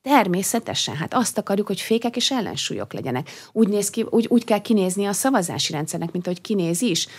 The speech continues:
hogy nem elég, hogy egy nagy állam vagy, hanem a kisebb országoknak a szava is döntő kell, hogy legyen. Demokráciát művelni nagyon nehéz, mert le kell ülni, kompromisszumot kell kötni, tárgyalni kell, ezerszer végig kell beszélni.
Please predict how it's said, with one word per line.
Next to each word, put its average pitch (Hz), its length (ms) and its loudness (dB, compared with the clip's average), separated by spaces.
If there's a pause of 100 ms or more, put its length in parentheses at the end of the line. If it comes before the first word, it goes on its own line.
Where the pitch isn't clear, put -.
(120)
hogy 165 120 0
nem 254 200 8
elég, 139 300 2
hogy - 180 -12
egy 143 200 -8
nagy 143 260 -8 (120)
állam 85 320 -16
vagy, 139 220 -8
hanem 156 280 -2 (180)
a - 80 -16
kisebb - 540 2
országoknak 127 760 -6
a 147 40 -8
szava - 280 -6
is 127 320 -2
döntő 156 420 0
kell, 143 180 -4
hogy 165 160 0
legyen. 151 260 0 (500)
Demokráciát 330 800 6
művelni 320 300 8
nagyon 233 300 4
nehéz, - 380 -6
mert - 200 -2
le 202 120 6
kell - 180 -10
ülni, 196 340 6
kompromisszumot 180 720 4
kell 165 180 2
kötni, 156 320 0
tárgyalni 156 720 4
kell, 156 300 2 (260)
ezerszer 160 640 4
végig 165 320 2
kell 165 160 0
beszélni. 165 600 4